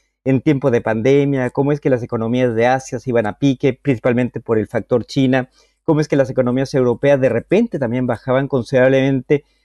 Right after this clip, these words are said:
a medida que los vuelos, las, las aerolíneas se unían en cierto tipo de aeropuertos, cómo se desperdigaba la enfermedad por el resto del planeta hasta llegar a nuestra querida América Latina y el Caribe, que demoró también, ¿sabes?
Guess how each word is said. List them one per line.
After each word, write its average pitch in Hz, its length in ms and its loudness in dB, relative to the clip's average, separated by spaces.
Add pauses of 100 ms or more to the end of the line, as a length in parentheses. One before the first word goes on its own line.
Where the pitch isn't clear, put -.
a 131 100 0
medida 135 240 2
que 156 120 -2
los 127 180 2
vuelos, 143 520 4
las, 123 280 -4
las 123 300 -4
aerolíneas 139 680 2 (240)
se - 260 0
unían 156 300 2
en 135 140 2
cierto 139 260 -4
tipo 135 220 -2
de 131 60 6
aeropuertos, 131 680 0 (300)
cómo 190 240 2
se 165 160 0
desperdigaba 127 640 0
la 143 120 2
enfermedad 117 580 -2
por 131 120 0
el 117 60 -2
resto 131 180 -4
del 135 100 -2
planeta 127 340 0
hasta 143 200 0
llegar 131 260 4
a 170 80 4
nuestra 135 260 -4
querida 131 220 2
América 151 280 0
Latina 139 300 0
y 139 60 0
el 135 100 0
Caribe, 127 460 2 (340)
que 160 120 4
demoró 127 360 4
también, 156 380 2
¿sabes? 110 420 -4